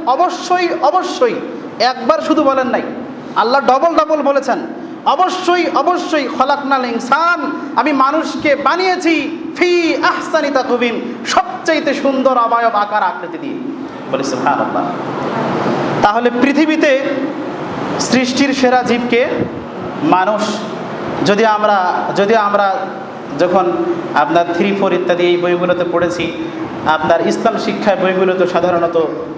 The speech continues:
দেখা যেত যে সৃষ্টির সেরা জীবকে, এরকম এক প্রশ্নই থাকতো, মানুষ, এরকম পড়াই থাকতো, এখনো হয়তো আছে। যাই হোক, সৃষ্টির সেরা জীব আল্লাহর পক্ষ থেকে ঘোষণা হচ্ছে মানুষ।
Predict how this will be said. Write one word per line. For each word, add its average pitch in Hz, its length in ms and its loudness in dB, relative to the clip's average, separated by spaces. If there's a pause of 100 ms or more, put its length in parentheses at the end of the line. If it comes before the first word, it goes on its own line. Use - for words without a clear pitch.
দেখা 185 240 2
যেত 170 240 2 (400)
যে 156 480 2 (280)
সৃষ্টির 226 340 2
সেরা 226 280 2
জীবকে, 214 420 0
এরকম 208 200 0
এক 208 160 0
প্রশ্নই 262 340 2
থাকতো, 262 340 -2 (760)
মানুষ, 185 300 2 (720)
এরকম 240 380 4
পড়াই 277 280 4
থাকতো, - 260 -2 (1300)
এখনো 294 220 2
হয়তো 247 220 2
আছে। 160 260 0 (500)
যাই 220 200 2
হোক, 254 120 2 (640)
সৃষ্টির 269 440 0
সেরা 285 320 2
জীব 294 240 0 (240)
আল্লাহর 262 520 2
পক্ষ 269 300 2
থেকে 285 200 0
ঘোষণা 247 360 2
হচ্ছে 240 240 0
মানুষ। 190 380 0